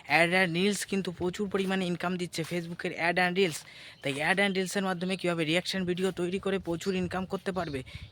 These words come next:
সেটাই দেখাবো। এবং রিয়াকশন ভিডিও তোমরা কোথা থেকে ডাউনলোড করবে, কীভাবে এডিটিং করবে, সম্পূর্ণটা এই ভিডিওতে দেখাবো। তাই ভিডিওটা স্কিপ না করে প্রত্যেকে শেষ পর্যন্ত দেখো, পুরো হাতে ধরে শেখানো হয়েছে। এবং ভিডিওতে একটা লাইক দিয়ে চলো এগিয়ে যাও। আমরা চলে যাচ্ছি আমাদের Facebook-এর অফিসিয়াল অ্যাপসে।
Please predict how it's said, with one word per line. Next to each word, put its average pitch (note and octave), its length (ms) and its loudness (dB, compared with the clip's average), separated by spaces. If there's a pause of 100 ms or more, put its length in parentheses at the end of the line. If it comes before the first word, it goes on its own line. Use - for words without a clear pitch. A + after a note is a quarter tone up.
সেটাই F3+ 260 2
দেখাবো। E3+ 340 0
এবং F#3 200 2
রিয়াকশন E3+ 360 0
ভিডিও E3+ 240 0
তোমরা F3+ 200 -2
কোথা E3 220 -6
থেকে E3+ 200 -4
ডাউনলোড F3 380 -2
করবে, F#3+ 240 0 (340)
কীভাবে D#3+ 340 0
এডিটিং E3+ 320 2
করবে, F#3+ 240 2
সম্পূর্ণটা F#3 560 -2
এই D#3+ 100 0
ভিডিওতে D#3+ 360 0
দেখাবো। C3 320 -4 (320)
তাই B2 140 -6
ভিডিওটা E3+ 360 4
স্কিপ F3+ 260 -2
না F#3 80 2
করে F#3+ 160 2
প্রত্যেকে F3+ 380 -2
শেষ E3+ 160 -4
পর্যন্ত F#3 260 -6
দেখো, F3+ 180 -2 (260)
পুরো D3+ 180 0
হাতে D#3+ 340 0
ধরে F3 160 4
শেখানো C#3+ 320 -2
হয়েছে। C3 240 -2 (280)
এবং D3 180 2
ভিডিওতে D#3+ 260 2
একটা F3 160 -2
লাইক C#3+ 380 2
দিয়ে F#3 140 2
চলো D3 240 -2 (120)
এগিয়ে D3 260 -2
যাও। B2 160 -4 (440)
আমরা C3 260 2
চলে B2+ 200 2
যাচ্ছি C#3+ 220 0
আমাদের B2+ 260 0
Facebook-এর B2+ 480 0
অফিসিয়াল A#2+ 400 -2
অ্যাপসে। A2 360 -6